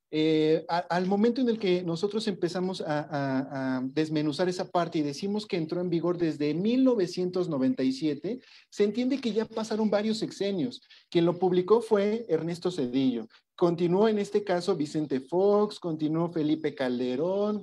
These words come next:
eh, siguió en este caso, eh, Enrique Peña Nieto, y le tenía que tocar algún sexenio, algún presipi-, algún presidente, algún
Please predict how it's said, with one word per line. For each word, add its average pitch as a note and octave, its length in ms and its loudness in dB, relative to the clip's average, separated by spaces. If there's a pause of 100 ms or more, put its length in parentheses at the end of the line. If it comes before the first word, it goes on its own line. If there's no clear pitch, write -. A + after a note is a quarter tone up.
eh, C#3 200 -2
siguió D3+ 460 -2
en E3 100 0
este D#3+ 260 -4
caso, D3+ 480 -2 (320)
eh, C3 480 0
Enrique F3 360 0
Peña F3+ 280 0
Nieto, G3+ 520 2 (720)
y G3 100 -4
le G3+ 120 4
tenía A3 300 0
que - 120 -4
tocar G#3+ 300 -6
algún G#3+ 320 0
sexenio, F3+ 540 0
algún F3 320 0
presipi-, F#3 500 -2
algún D#3+ 320 -2
presidente, F#3 480 0
algún A3+ 400 2